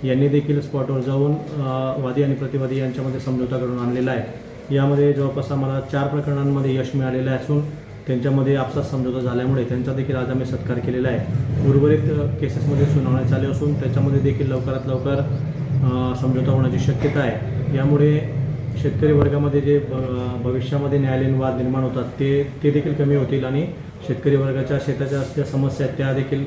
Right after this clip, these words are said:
अ, कमी होतील. आज आम्ही चौथा टप्पा पूर्ण केलेला आहे. पाचव्या टप्प्यामध्ये जर याच्यामध्ये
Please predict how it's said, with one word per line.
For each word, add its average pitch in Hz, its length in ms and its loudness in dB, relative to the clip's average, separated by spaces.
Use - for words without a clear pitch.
अ, 127 300 -2
कमी 135 140 2
होतील. 120 420 -4
आज 139 200 2
आम्ही 147 260 4
चौथा 147 240 0
टप्पा 147 260 -2
पूर्ण 135 260 -2
केलेला 135 240 -2
आहे. 123 100 -4
पाचव्या 131 360 -2
टप्प्यामध्ये 143 420 2
जर 147 160 0
याच्यामध्ये 143 640 2